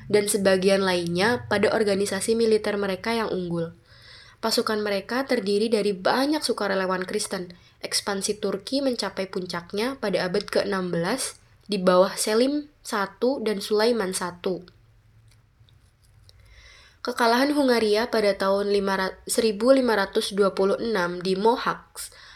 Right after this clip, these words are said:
membuka jalan bagi Kekaisaran Ottoman untuk melakukan penangkapan Buddha pada seribu lima ratus empat puluh satu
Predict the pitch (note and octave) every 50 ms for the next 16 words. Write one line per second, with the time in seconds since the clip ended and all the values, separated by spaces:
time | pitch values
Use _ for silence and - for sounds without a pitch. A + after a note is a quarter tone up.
0 | - - G#3+ G#3 G3+ G3 F#3+ F#3 - F3 E3+ E3+ F3+ F3 E3+ F#3 G#3 A#3+ B3 A3+
1 | G3 F3+ F#3 G#3 G#3 - - - F#3 F3 F#3 F3+ F#3 F3+ F3 E3 E3+ F3 F3 F3+
2 | F3 F3 F3+ F#3+ A3+ B3 - A3 G#3 G3+ - B3 B3 - A#3+ A#3 A3 G#3 G3+ G3+
3 | - G3+ - - G#3 A#3 B3 - - A3 A3 G#3 G3 G3 G3+ F#3+ - F#3+ F#3 F#3+
4 | F#3+ F#3 F#3 F3+ F3 F3+ G3 A3 B3+ C4+ - - A3 G3+ F#3+ G3+ A3 A#3 - G#3
5 | G#3 F#3+ F#3+ A3+ A#3 A#3 A3+ G#3+ G3 F3+ F3 - A3 A#3+ - - G#3 G3 G3+ F#3+
6 | - - F#3+ F#3 F#3 - - F3+ E3+ F3 - - A3+ C#4+ D#4+ -